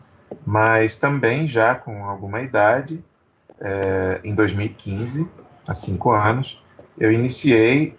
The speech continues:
um, um movimento cineclubista no Recife, é, em prol,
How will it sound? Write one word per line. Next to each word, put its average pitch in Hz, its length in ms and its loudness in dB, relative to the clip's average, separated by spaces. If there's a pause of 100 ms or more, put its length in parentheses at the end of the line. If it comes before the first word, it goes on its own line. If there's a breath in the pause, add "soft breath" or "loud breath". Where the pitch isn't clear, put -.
um, 107 720 -4 (280)
um 98 100 -4
movimento 95 760 0
cineclubista 110 840 0 (440 loud breath)
no 95 120 2
Recife, 120 720 2 (240)
é, 104 540 4
em 131 120 -2
prol, 123 640 2